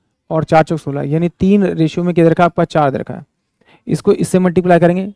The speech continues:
तो तीन तिया नौ हो जाएगा आपका, छः तिया अठारह हो जाएगा आपका, आठ तिया चौबीस हो जाएगा आपका, बारह तिया छत्तीस हो जाएगा आपका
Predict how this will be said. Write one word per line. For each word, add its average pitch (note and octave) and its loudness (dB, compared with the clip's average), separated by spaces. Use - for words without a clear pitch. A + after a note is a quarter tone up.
तो E3+ -10
तीन F3 -2
तिया F3+ 4
नौ D#3 -2
हो E3 -2
जाएगा E3 0
आपका, E3+ -10
छः E3+ 2
तिया F#3 2
अठारह E3 2
हो E3 2
जाएगा E3 0
आपका, E3+ -8
आठ E3 0
तिया F3+ 2
चौबीस D#3+ -4
हो E3 0
जाएगा E3 0
आपका, E3 -8
बारह D3+ 2
तिया F#3 2
छत्तीस D#3+ -4
हो E3 -2
जाएगा E3 0
आपका E3 -8